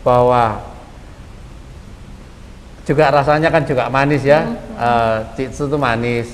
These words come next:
Speaker 1: Jadi, semuanya ini yang istilahnya, kenapa kok gak dikasih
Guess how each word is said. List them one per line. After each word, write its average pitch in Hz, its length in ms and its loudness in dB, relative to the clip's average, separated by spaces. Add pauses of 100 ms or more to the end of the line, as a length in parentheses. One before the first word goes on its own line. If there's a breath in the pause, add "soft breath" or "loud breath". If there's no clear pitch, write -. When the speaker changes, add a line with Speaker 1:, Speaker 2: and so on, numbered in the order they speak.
(140)
Speaker 1:
Jadi, 151 400 0 (1040)
semuanya 180 560 4
ini 214 320 2 (280)
yang 175 440 0
istilahnya, 180 640 0 (240)
kenapa 196 400 2
kok 190 160 2
gak 139 200 0
dikasih 147 420 0